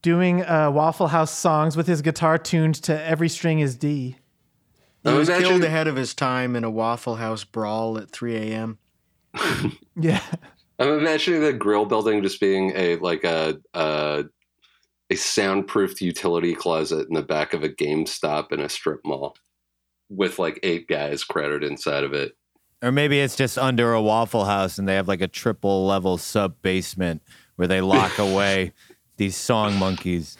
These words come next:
Speaker 1: <laughs>
Speaker 2: They drop a cold waffle down the slot.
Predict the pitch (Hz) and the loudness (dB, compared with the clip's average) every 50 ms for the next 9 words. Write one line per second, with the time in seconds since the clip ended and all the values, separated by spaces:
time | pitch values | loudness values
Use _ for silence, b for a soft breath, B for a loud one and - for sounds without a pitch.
0 | - - 175 156 123 - 170 151 - - 151 143 - 151 143 _ _ _ _ _ | -8 -4 -2 -2 0 0 0 0 0 -2 -4 -6 -6 -12 -14 _ _ _ _ _
1 | - 143 139 135 147 151 160 156 - 156 135 131 127 123 - - - 151 151 151 | -8 -8 -4 -2 -2 -2 -2 -2 -2 -4 -2 -2 -4 -6 -8 -4 -2 -2 0 0
2 | 143 127 127 123 120 123 127 127 - - 131 120 120 123 123 123 120 117 - - | -2 -4 -4 -2 -2 0 -2 -4 -4 -6 -6 -4 -4 -4 -4 -4 -4 -6 -6 -6
3 | - 131 127 120 120 120 120 117 - | -6 -6 -4 -2 -2 -2 -4 -6 -8